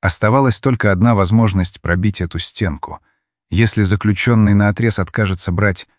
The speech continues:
допущенных адвокатов, а потребует своего недопущенного. Что тогда делать властям? По закону суд не вправе отказать в таком требовании.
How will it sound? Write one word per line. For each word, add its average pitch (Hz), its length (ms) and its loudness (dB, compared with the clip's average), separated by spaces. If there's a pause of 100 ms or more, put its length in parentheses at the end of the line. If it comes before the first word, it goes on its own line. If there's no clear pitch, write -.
(140)
допущенных 87 920 -2
адвокатов, 78 760 -6 (300)
а 90 120 -6
потребует 80 560 -4
своего 71 580 -10 (240)
недопущенного. - 1000 -2 (480)
Что - 240 -4
тогда 101 340 0
делать 92 400 0
властям? 76 640 -6 (400)
По 92 80 2
закону 98 380 2
суд - 260 -4
не 104 80 2
вправе 107 480 0
отказать 92 460 -2
в - 80 -16
таком 87 340 -2
требовании. - 760 -6